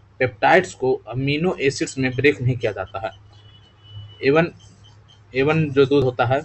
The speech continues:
जो बाहर से मंगाए जाते हैं उसमें beta casein में peptides को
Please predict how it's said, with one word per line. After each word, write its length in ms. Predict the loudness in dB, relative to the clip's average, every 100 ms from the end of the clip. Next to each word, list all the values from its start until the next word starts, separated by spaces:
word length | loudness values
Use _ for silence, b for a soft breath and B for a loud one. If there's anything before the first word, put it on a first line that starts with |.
| -8 -20 -12
जो 160 | -4
बाहर 240 | 0 2 2
से 140 | 0
मंगाए 320 | -4 0 0
जाते 240 | 0 -4 -6
हैं 180 | -10 -14
उसमें 240 | -6 -2
beta 240 | 0 2 0
casein 300 | 0 -4 -6
में 180 | -8 -4
peptides 580 | -4 2 4 4 2
को 180 | -10 -10